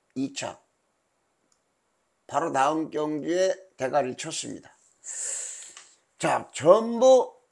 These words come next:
에, 일 번 게이트, 이 번 게이트. 물론 요번에도 이 번 게이트지만 이 두 번 경주는요, 얘가 편한 전개로 나왔습니다.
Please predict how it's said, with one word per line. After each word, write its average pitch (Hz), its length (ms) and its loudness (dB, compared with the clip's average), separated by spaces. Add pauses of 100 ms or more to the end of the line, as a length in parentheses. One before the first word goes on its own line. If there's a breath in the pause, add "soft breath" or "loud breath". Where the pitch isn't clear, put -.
(480)
에, 151 60 -12 (380)
일 190 240 2
번 208 280 0
게이트, 160 680 2
이 175 220 -4
번 208 240 0
게이트. 135 600 -4 (1120)
물론 190 340 4
요번에도 202 440 6
이 156 200 0
번 165 200 2
게이트지만 101 720 -8 (880)
이 226 320 -2
두 202 320 -4
번 240 380 4
경주는요, 156 960 4 (1400)
얘가 180 420 4
편한 247 560 -2
전개로 175 640 0
나왔습니다. 113 880 -2